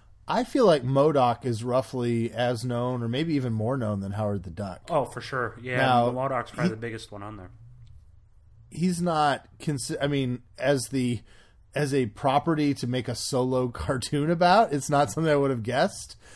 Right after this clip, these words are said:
Speaker 1: But, uh, and particularly, he's, he's very villainous usually, and it looks like he's gonna be kind of anti-hero in these, uh, these shows, maybe.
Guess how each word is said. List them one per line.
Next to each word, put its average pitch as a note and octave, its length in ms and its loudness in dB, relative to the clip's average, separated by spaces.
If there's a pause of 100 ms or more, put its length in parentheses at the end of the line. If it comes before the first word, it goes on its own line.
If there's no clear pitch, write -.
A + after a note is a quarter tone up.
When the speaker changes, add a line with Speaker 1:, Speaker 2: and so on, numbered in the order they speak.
(340)
Speaker 1:
But, C#3+ 320 4
uh, C3 320 2
and D3 160 -4
particularly, A3+ 400 0
he's, F#3 360 0
he's E3 420 -8 (260)
very D#3 320 2
villainous D3+ 640 0
usually, B3 540 0
and D3 120 2
it C3 80 -4
looks C#3 220 -4
like D#3 180 0
he's C#3 180 -4
gonna C3+ 200 -4
be A#2+ 160 -4
kind B2 260 -2
of A#2+ 100 -8
anti-hero D3+ 880 0
in C#3+ 200 -4
these, B2 420 -8 (720)
uh, A#2 540 0
these B2 180 -4
shows, C#3 640 -2
maybe. D3 460 -2